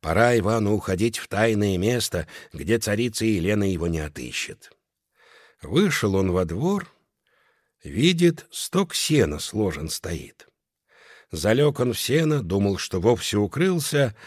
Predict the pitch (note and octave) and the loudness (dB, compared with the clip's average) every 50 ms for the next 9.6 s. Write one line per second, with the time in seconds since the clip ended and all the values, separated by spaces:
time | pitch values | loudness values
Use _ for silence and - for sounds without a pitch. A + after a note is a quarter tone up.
0 | - - - F#2+ A#2 C3 C3+ C#3+ C#3+ C3+ C3 D3 D#3 A#2+ G#2+ A#2 C#3 D3 D3 C#3+ | -20 -6 -2 0 2 4 4 4 4 4 4 4 4 4 4 2 4 4 4 4
1 | C3 B2+ C#3 C#3 A#2 - - C3+ C3 C3 C#3 C3+ B2 G#2 - A2+ F#2+ F2 F2+ G2+ | 2 2 0 0 0 -2 -2 -2 0 2 2 2 2 2 0 -2 0 0 0 0
2 | G2 F2 - - - C#2+ - - - - - - C#3+ C3 F#2 C3 C#3+ D#3 C#3 B2 | 0 0 -2 -6 -8 -12 -14 -18 -20 -12 -4 -2 -2 0 2 2 4 4 4 2
3 | A2+ A#2+ B2+ A2 - - - - B2 B2 A2+ - - A#2+ B2 A#2 G#2+ - A2+ A2 | 0 0 -2 -2 -4 -4 -2 0 0 2 0 0 0 2 2 2 2 0 -2 -2
4 | - - B2+ B2 A2+ - - - - - - E3 G#3 A3+ A#3 A3 - - - F3+ | -2 -2 -2 -2 -2 -4 -8 -14 -20 -4 4 8 10 10 10 10 8 6 4 2
5 | G3 F#3+ F3 C#3 C#3+ F3+ F#3 D3+ - - - D#3+ F3 D#3 E3 F3 E3 D#3 C3 A2 | 4 4 2 4 4 4 4 4 0 0 2 4 4 6 6 6 4 4 4 4
6 | F#2+ F#2 E2 D2+ C#2+ - - - - - - A#2+ F3+ G3+ F3+ - - F3 F3 D3 | 2 2 2 0 -2 -6 -12 -18 -14 -2 2 4 4 4 4 2 2 2 2 2
7 | - - E3 G3+ A3 G3+ F#3+ G3 F#3+ E3 C#3+ D#3+ D3+ - - C3+ G#2+ G2 F2+ E2 | 2 4 6 8 8 6 6 4 2 2 2 2 0 0 -2 0 2 2 2 2
8 | D#2+ F2+ C#3 D#3+ D3+ - D#3+ G3 F3+ - F3 F#3 D3 - - E3+ D3+ - D#3+ D#3 | 4 4 4 4 6 6 4 4 4 4 2 2 2 2 2 0 0 2 0 0
9 | C#3+ B2 G#2+ F#2 - - - - A#1 - - | 0 0 -2 -2 -4 -6 -6 -6 -8 -8 -10